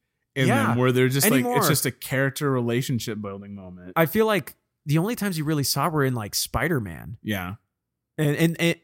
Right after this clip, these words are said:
Speaker 2: and even
Speaker 1: Yeah.
Speaker 2: then, though, it was, like, the, um, these, the Sam Raimi Spider-Man
Speaker 1: Yeah.
Speaker 2: films.
Speaker 1: Even then, they always get interrupted by something
Speaker 2: <laughs>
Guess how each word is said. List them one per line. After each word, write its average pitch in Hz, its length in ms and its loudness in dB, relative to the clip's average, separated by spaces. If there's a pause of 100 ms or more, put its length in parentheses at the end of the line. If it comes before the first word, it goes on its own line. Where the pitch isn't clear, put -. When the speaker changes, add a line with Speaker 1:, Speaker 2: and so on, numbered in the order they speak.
(120)
Speaker 2:
and 160 160 2
even 202 280 2
Speaker 1:
Yeah. 151 100 -2
Speaker 2:
then, 170 320 2
though, 143 160 4
it 131 80 2
was, 135 160 0
like, 120 240 -2
the, 120 340 -4 (320)
um, 101 500 -8 (520)
these, 131 300 -2
the 127 80 -4
Sam 135 320 2
Raimi 127 360 4
Spider-Man 104 540 -2
Speaker 1:
Yeah. 104 40 -10
Speaker 2:
films. 95 420 -8
Speaker 1:
Even 180 200 8
then, 165 100 6
they 123 100 4
always 120 220 4
get 117 120 0
interrupted 110 460 -2
by 92 100 -4
something 101 360 -4
Speaker 2:
<laughs> - 60 -16